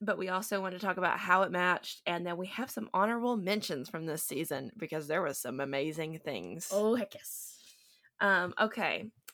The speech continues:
Speaker 1: Favorite moment. Do you want to, like, I have, like, a list.
Speaker 2: So do
Speaker 1: So
Speaker 2: I.
Speaker 1: do you want to, like,
Speaker 2: <laughs>
Speaker 1: alternate?
Speaker 2: Yeah, I have a whole list.
Speaker 1: Okay, go first.
Speaker 2: Okay, so the first one is, I'm sure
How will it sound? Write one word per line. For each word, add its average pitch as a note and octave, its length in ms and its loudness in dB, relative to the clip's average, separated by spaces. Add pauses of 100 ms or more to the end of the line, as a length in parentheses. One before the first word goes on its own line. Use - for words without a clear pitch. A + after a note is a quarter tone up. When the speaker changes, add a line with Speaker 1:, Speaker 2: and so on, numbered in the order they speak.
(280)
Speaker 1:
Favorite A3+ 400 0
moment. F3 500 -4 (480)
Do G#3 80 -8
you A#3+ 80 -2
want C4 140 -4
to, C#4 100 -6
like, F#3+ 240 -2 (140)
I B3 40 -4
have, D4+ 180 -6
like, G3+ 120 0
a E3 100 -2
list. G3 680 -2 (180)
Speaker 2:
So A4 240 4
do D#4 60 6
Speaker 1:
So B3+ 60 12
Speaker 2:
I. C4+ 220 12
Speaker 1:
do - 100 12
you B3+ 100 8
want B3+ 180 8
to, C4+ 80 2
like, G3 240 6
Speaker 2:
<laughs> - 40 2
Speaker 1:
alternate? B3 760 2
Speaker 2:
Yeah, C4 640 10
I D4+ 120 6
have D#4+ 140 4
a D4 40 6
whole A#3 280 0
list. F#3 380 -2
Speaker 1:
Okay, G#3 340 -6
go E3+ 100 -10
first. - 340 -16 (540)
Speaker 2:
Okay, B3+ 280 6 (220)
so A#3+ 180 6
the A#3 160 2 (140)
first - 380 8
one G3 440 2
is, G3+ 400 6
I'm A3+ 200 10
sure D#4+ 520 6